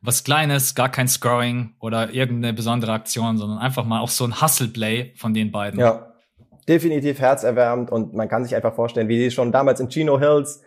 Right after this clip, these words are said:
Speaker 2: äh, irgendwie im Backyard oder sowas sich auch schon solche Battles geliefert haben.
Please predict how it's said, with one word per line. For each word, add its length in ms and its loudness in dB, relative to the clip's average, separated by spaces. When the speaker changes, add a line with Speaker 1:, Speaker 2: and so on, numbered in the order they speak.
Speaker 2:
äh, 340 6
irgendwie 340 -2
im 520 -2
Backyard 480 6
oder 160 2
sowas 440 0
sich 240 -2
auch 160 6
schon 160 0
solche 380 2
Battles 360 2
geliefert 380 0
haben. 380 -2